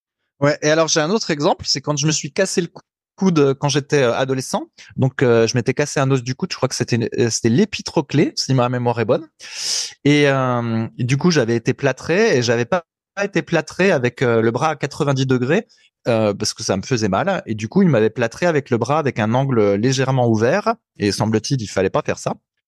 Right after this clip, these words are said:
Bref, et quand on m'a enlevé le plâtre, il m'a fallu, euh, vraiment très longtemps pour récupérer ma flexion, euh, presque complète du coude. C'est-à-dire qu'en fait, je pouvais tendre le bras, ça, euh, pas de po-,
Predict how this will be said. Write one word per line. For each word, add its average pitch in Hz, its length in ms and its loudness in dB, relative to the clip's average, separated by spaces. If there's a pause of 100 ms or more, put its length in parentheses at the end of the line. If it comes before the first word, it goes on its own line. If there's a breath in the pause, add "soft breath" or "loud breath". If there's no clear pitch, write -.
(840)
Bref, 131 320 0
et 113 80 -4
quand 185 220 -2
on 196 40 4
m'a 180 120 4
enlevé 151 320 2
le 127 160 4
plâtre, 131 540 -2 (520 loud breath)
il 143 120 4
m'a 135 120 2
fallu, 160 520 0
euh, 107 500 0
vraiment 131 560 -4
très - 260 0
longtemps 214 420 0
pour 123 260 -6
récupérer 180 600 -2
ma 160 200 0
flexion, 208 680 -2
euh, 127 880 2 (960)
presque - 480 0
complète 202 520 -2
du 165 200 0
coude. 175 340 0 (240 loud breath)
C'est-à-dire 160 400 0
qu'en 170 100 0
fait, 185 220 0
je - 60 -6
pouvais 131 200 2
tendre 208 360 0
le 151 80 -2
bras, 131 340 0 (120)
ça, 135 340 -2
euh, 98 200 2
pas 123 140 -2
de - 100 -6
po-, - 160 -2